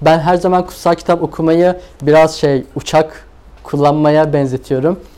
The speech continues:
E, kutsal kitabı okumaya başladığımızda bir yerden çıkıyoruz. Daha sonrasında bir yere iniyoruz. Bu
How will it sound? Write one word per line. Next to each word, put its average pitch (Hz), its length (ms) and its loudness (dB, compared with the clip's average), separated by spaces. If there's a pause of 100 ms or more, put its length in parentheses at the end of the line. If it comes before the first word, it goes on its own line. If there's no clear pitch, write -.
(300)
E, 131 240 -2
kutsal - 280 0
kitabı 160 240 -2
okumaya 160 320 0
başladığımızda 156 680 -2
bir 147 60 -2
yerden 147 300 2
çıkıyoruz. 160 600 -2 (640)
Daha 160 160 4
sonrasında 165 520 -2
bir 156 60 0
yere 160 220 4
iniyoruz. 139 520 -4 (480)
Bu 175 340 2